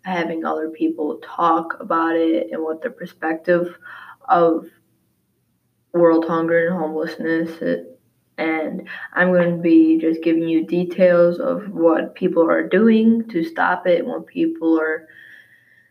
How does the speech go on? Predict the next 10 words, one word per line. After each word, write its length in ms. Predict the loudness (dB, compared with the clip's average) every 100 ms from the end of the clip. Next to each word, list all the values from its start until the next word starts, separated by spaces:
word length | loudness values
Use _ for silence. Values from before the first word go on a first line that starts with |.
| _ _ _ _ _ _
acting 460 | 2 2 4 4 4
upon 360 | 4 2 2
it. 180 | 2 0
Some 520 | -4 -2 2 4 2
are 260 | 0 0 2
bad 340 | 2 2 2
and 100 | 0
some 360 | 0 -2 -2 0
are 200 | 0 0
good. 480 | 0 0 0 -2